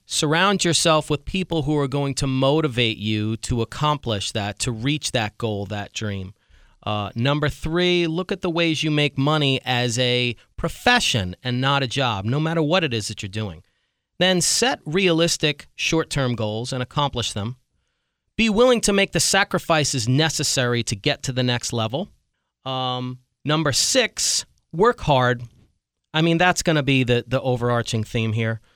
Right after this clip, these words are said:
Number seven, take risks. Number eight, continue to set new goals throughout, you know, even as a day by day, week by week, w-,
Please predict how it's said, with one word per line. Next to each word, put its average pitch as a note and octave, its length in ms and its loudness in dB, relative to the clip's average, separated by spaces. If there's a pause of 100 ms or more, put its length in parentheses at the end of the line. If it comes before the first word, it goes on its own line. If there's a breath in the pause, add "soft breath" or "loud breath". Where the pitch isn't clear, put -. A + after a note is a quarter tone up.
(340)
Number E3+ 280 4
seven, F#3 580 2 (220)
take E3 240 0
risks. A#3 560 0 (640)
Number G#3 300 -2
eight, F#3+ 320 2 (200)
continue G3 520 4
to F#3 80 4
set - 320 2
new F3+ 180 2
goals E3+ 400 2
throughout, D#3 560 0 (240)
you D3 80 -2
know, D3 200 2
even G3 360 2
as C3+ 140 2
a C3 80 0
day F3 320 2
by E3 240 2
day, C#3 320 2
week C3+ 280 -4
by D3 200 2
week, C#3 240 -2
w-, A#2 180 -6